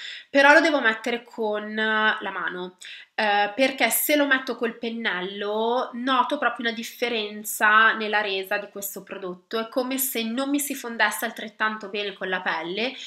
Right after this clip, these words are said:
e quindi durante, eh, il corso della giornata io lo sento più appiccicoso, lo sento più, sì, proprio appiccicoso, un po' più fastidioso, quasi, non dico unto, però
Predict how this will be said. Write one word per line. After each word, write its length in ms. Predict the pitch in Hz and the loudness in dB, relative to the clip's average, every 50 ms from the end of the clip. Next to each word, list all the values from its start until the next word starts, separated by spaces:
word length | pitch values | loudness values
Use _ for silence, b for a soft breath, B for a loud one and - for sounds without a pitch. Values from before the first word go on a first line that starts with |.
| B B B B B | B B B B B
e 140 | B 294 285 | B -4 -4
quindi 240 | 285 330 285 254 240 | -2 -2 -2 -2 -2
durante, 680 | 220 233 240 262 269 254 233 214 208 208 202 - - 220 | -4 -2 2 6 6 6 6 6 2 -6 -10 -10 -8 -4
eh, 720 | 196 196 190 196 196 196 185 - - 202 196 196 190 190 190 | -2 -2 0 0 0 -2 -4 -4 -4 -4 -2 0 0 0 -2
il 80 | 190 - | -2 -4
corso 240 | - 240 226 - | -4 -4 -4 -4
della 160 | 220 214 214 208 | -4 -4 -4 -4
giornata 480 | 214 240 269 277 269 220 214 - 233 | -4 -4 -4 0 0 0 0 -2 -4
io 300 | 220 220 208 214 202 214 | -6 -6 -4 -4 -4 -4
lo 160 | 214 233 240 | -4 -4 -6
sento 540 | 233 - - 220 196 202 202 202 - 226 214 | -6 -6 -6 -6 -8 -8 -10 -12 -12 -12 -12
più 280 | - - 226 220 220 - | -12 -10 -10 -8 -8 -8
appiccicoso, 1120 | - - - - 220 - - - 233 - - 226 202 196 196 190 190 196 190 190 190 - _ B B B B B B B | -10 -12 -14 -12 -8 -6 -6 -6 -6 -8 -8 -8 -8 -8 -8 -8 -8 -8 -8 -10 -10 -14 _ B B B B B B B
lo 160 | B 233 233 | B -2 -2
sento 500 | 226 226 - 240 240 233 233 233 262 247 | -2 -2 -2 -2 -4 -4 -6 -8 -10 -10
più, 920 | - - - 226 226 220 220 220 220 220 220 214 214 208 208 208 202 190 - | -10 -10 -8 -8 -6 -6 -6 -4 -4 -4 -4 -6 -6 -8 -10 -14 -18 -18 -14
sì, 220 | - - - 392 - | -10 -6 -4 -4 -2
proprio 240 | - - - 370 | -2 -2 -2 -4
appiccicoso, 640 | 370 - 311 277 - - 294 285 - 285 277 254 254 | -4 -4 -4 -2 -2 -2 -4 -4 -4 -4 -2 -2 -4
un 60 | 247 | -6
po' 120 | 233 277 - | -6 -6 -6
più 120 | - 277 | -6 -4
fastidioso, 640 | 269 - 254 254 - - 247 226 240 220 220 196 - | -2 -2 -2 -2 -4 -6 -6 -4 -4 -4 -6 -6 -4
quasi, 440 | - 233 226 220 226 240 240 220 B B B B B B | -2 -2 -2 -2 -2 -6 -6 -6 B B B B B B
non 140 | B 370 466 | B -6 -6
dico 360 | 554 571 - - 277 262 226 254 - | -6 -6 -4 0 0 0 0 0 -2
unto, 480 | 269 247 233 220 214 214 214 - 226 220 | -6 -4 -4 -6 -8 -8 -6 -6 -6 -4
però 440 | - 269 285 294 311 320 339 349 | 0 0 4 6 6 6 6 6